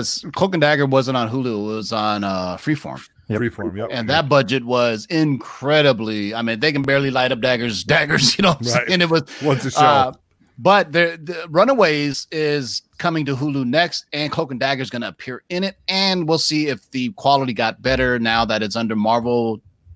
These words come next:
Speaker 1: T V Studios. Is that the official name of
Speaker 2: They were already
Speaker 1: Marvel?
Speaker 2: on it. It was actually at the end of, uh, last year.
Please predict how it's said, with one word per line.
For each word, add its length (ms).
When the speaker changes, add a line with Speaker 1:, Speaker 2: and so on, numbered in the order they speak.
Speaker 1:
T 180
V 340
Studios. 600
Is 80
that 160
the 160
official 320
name 200
of 60
Speaker 2:
They 80
were 100
already 200
Speaker 1:
Marvel? 140
Speaker 2:
on 60
it. 60
It 40
was 140
actually 300
at 80
the 80
end 160
of, 240
uh, 420
last 320
year. 160